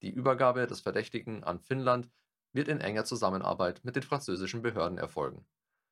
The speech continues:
Seine Verhaftung ist das Ergebnis einer internationalen polizeilichen Zusammenarbeit und Nachrichtendienstermittlung. Die strafrechtlichen Ermittlungen in diesem Fall sind noch im Gange und die Polizei wird so bald wie möglich weitere Informationen bereitstellen.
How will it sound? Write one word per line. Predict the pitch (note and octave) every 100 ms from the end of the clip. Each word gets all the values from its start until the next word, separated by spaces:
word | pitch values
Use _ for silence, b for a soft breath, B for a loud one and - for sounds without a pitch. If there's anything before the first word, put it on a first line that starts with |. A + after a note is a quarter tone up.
| _
Seine | - F#3 F3
Verhaftung | - G#2+ B2+ B2+ A#2+ B2
ist | C#3
das | D3+
Ergebnis | C3+ B2 F#2+ F#2 G2+ F#2+
einer | - C3+
internationalen | B2 A#2+ G2+ - F#2 F2 F#2+ F#2+
polizeilichen | C#3+ C#3 - F2+ F#2 B2
Zusammenarbeit | - F2+ D#2+ D#2+ D#2+ D#2 D#2+ B B B
und | B2+ -
Nachrichtendienstermittlung. | D#2 - G2 - A#2 F2+ F2 E2+ D#2 D#2 - - _ _ _ _ _ _ _
Die | G#2
strafrechtlichen | G2 A2 G#2 G#2+ G#2+ G#2+ G#2
Ermittlungen | F2+ A#2 - C3+ B2
in | B2
diesem | A#2 A#2+ A#2+
Fall | - G#2+ G2+ _
sind | - D3
noch | G#2 F#2+
im | F#2
Gange | G2+ G#2+ G#2+ - _ -
und | C#3+
die |
Polizei | C#3+ B2+ A#2+ E2 D#2+ E2+
wird | G2+
so | A2+
bald | - D2 D#2+
wie |
möglich | F#2 D#2 E2 E2+ -
weitere | - - F2+
Informationen | G2 - G#2+ G#2 - D2 C#2 D2+
bereitstellen. | C3 F2+ - - - -